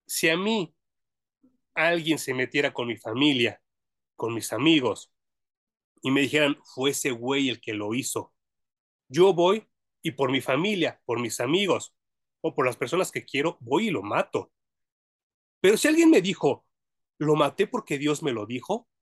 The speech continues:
ese güey es un pendejo". Y la mayoría de la gente que hace crímenes islámicos,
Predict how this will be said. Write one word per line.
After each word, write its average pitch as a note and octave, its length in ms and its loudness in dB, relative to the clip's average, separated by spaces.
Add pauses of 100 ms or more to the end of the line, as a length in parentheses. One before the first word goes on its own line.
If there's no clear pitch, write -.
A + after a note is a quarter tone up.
(120)
ese F#3+ 200 0
güey D#3 100 4
es - 60 -6
un D3 120 -4
pendejo". A#2+ 420 -4 (800)
Y F3 100 0
la E3 120 4
mayoría F3 420 2
de E4+ 80 0
la D#4+ 120 -2
gente D3+ 420 -4
que D3 120 -2
hace D3+ 240 -4
crímenes D3+ 540 -2
islámicos, A#2 800 -4